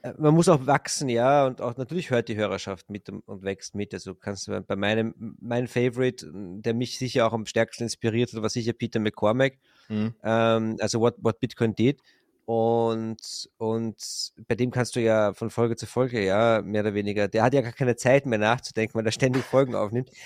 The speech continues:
Speaker 1: Deswegen, deswegen redet er, ja, ja, ja, I was, I was thinking, should I, should I buy some gold? Should I buy some gold, you know, to diversify, ja?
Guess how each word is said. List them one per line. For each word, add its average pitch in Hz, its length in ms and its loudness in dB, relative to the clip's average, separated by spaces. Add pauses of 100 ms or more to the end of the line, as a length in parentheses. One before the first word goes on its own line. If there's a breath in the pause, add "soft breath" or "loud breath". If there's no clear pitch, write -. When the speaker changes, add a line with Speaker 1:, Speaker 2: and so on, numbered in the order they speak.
(160 loud breath)
Speaker 1:
Deswegen, 143 400 4
deswegen 131 300 2
redet 131 200 2
er, 101 60 -2
ja, 135 380 6 (560 soft breath)
ja, - 220 -4
ja, 120 220 -4
I 127 120 -2
was, 110 240 -2
I 123 60 -6
was 123 220 -2
thinking, 123 240 -2
should 120 200 0
I, 117 60 2
should - 300 0
I 131 160 4 (260)
buy 170 140 4
some 196 180 4
gold? 165 360 8
Should 131 220 -4
I - 60 -8
buy 170 140 0
some 185 160 0
gold, 156 280 4
you 127 60 0
know, 131 100 2
to 139 120 -8
diversify, 147 680 0
ja? 151 180 -4